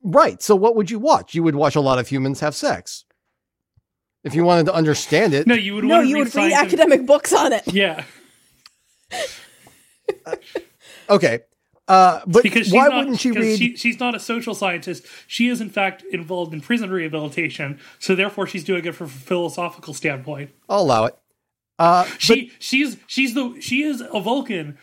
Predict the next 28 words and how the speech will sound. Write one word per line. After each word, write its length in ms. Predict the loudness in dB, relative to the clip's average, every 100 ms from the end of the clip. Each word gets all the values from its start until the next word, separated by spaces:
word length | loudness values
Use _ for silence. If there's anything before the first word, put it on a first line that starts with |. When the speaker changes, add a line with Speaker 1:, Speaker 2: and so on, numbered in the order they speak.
| _
Speaker 2:
who, 180 | -4 -2
in 120 | -2
fact, 300 | -2 -4 -6
is 260 | -10 -8 -6
not 240 | -4 -2
a 40 | -4
science 420 | -6 -6 -6 -8
Vulcan. 560 | -8 -8 -10 -12 -14 -20 _ _ _ -18 -16 -16 -16 -6
Speaker 3:
Yeah. 300 | -2 -2 -2 -14 _
Speaker 1:
Valid. 360 | 0 2 2 -2 _ _
I 140 | 2 4
think 140 | 4
it's, 120 | 0
it's, 200 | -2 -2
I 80 | 0
just 140 | 4 4
think 100 | 4
it's 80 |
interesting 300 | 2 0 -2
that 100 | -2
they 80 | 0
don't 120 | 2 2
even 180 | 2
mention, 340 | 2 0 0 -2
like, 260 | -2 -4
the 80 | -8
Kama 280 | -2 0 0
Sutra. 560 | 0 -2 -2 -2 -4